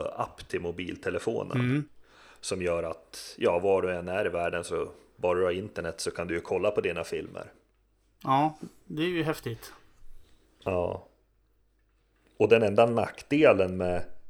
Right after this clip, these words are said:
Speaker 1: med att använda det på det viset och inte använda Kodi, det är ju att Kodi är ju faktiskt den enda mediaspelaren. Jag tror inte V L C klarar av att spela, eh, iso-filer, va?
Speaker 2: Ingen aning.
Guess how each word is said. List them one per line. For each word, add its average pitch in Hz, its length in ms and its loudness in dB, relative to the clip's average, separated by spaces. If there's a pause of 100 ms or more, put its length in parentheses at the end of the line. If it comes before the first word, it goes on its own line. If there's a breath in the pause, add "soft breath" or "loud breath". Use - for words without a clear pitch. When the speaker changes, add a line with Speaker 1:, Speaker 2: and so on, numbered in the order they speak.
(280)
Speaker 1:
med 98 300 0
att 87 160 4
använda 90 340 0
det 87 60 2
på - 120 -2
det 101 320 4
viset 90 440 -4
och 87 60 -4
inte 85 340 0
använda 87 880 0 (200)
Kodi, 55 440 2 (340)
det 110 200 4
är 95 40 4
ju 90 120 2
att - 300 -2
Kodi 110 360 2
är 87 40 0
ju 87 80 -4
faktiskt - 440 -6 (220)
den 90 200 -6
enda 87 340 -4
mediaspelaren. 87 960 -2 (480)
Jag 98 120 -2
tror 117 160 -2
inte 95 160 -4
V 90 180 -2
L 85 100 2
C 104 140 0
klarar 87 420 2
av 87 120 -2
att 82 60 -4
spela, 85 760 -2 (640 soft breath)
eh, - 720 -6
iso-filer, - 800 -4
va? - 200 -6 (1300)
Speaker 2:
Ingen 123 340 0
aning. 117 320 -4